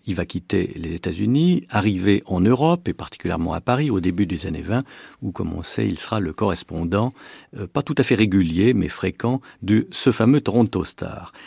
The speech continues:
Et, euh, nous allons là découvrir un autre aspect du style d'Hemingway, c'est celui du portraitiste. Il est, entre autres choses, chargé de tirer le portrait précisément d'hommes politiques importants de l'époque.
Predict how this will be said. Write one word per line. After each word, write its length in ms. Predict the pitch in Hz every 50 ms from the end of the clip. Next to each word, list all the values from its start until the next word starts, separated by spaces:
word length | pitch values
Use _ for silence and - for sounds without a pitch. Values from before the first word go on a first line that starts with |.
| - - _ _
Et, 200 | - 127 135 - -
euh, 160 | 117 110 104
nous 220 | 98 113 123 117 131
allons 200 | 131 117 113 113
là 160 | 120 139 170
découvrir 460 | 151 123 113 - - 117 120 147 131 95
un 120 | 92 117
autre 200 | 160 180 180 -
aspect 380 | 101 - - - _ - 160 175
du 140 | 123 92
style 400 | - - - - 143 135 110 95
d'Hemingway, 560 | 82 87 85 85 82 90 92 104 127 151 175 175 - - - - - - - - - _ -
c'est 160 | - - 175
celui 600 | - - - - - 139 135 143 156 190 196 180 - _ -
du 100 | - -
portraitiste. 880 | - _ - 175 - - - 95 85 - - - - - - - - - - - - - - - - _ -
Il 200 | 180 151 107 120
est, 160 | 135 - - -
entre 340 | - 113 117 123 117 - -
autres 280 | - 87 - - 123 123
choses, 500 | 113 - - 170 175 185 180 165 135 - -
chargé 600 | - - 127 120 113 113 110 127 147 170 175 160
de 300 | - 92 87 107 113 113
tirer 380 | - - - - 160 147 147 117
le 140 | 95 92 -
portrait 420 | - - 139 - - - 120 147
précisément 640 | 160 - - 117 - - 101 98 101 120 147 165 156
d'hommes 320 | 120 95 110 139 139 127
politiques 400 | 113 117 110 107 117 - 175 -
importants 460 | 135 117 107 - 120 - - - 151 131
de 80 | 104
l'époque. 500 | 107 113 - - - - - - - -